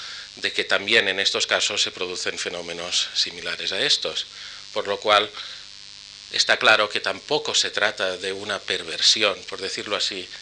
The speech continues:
exclusiva a la cuenta de borda, sino que la pueden tener también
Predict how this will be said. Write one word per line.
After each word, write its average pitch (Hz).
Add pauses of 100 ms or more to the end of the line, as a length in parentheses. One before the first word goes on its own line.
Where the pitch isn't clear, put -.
(160)
exclusiva 101
a 92
la 90
cuenta 92
de 92
borda, 90 (440)
sino 92
que 92
la 85
pueden 85
tener 85
también 82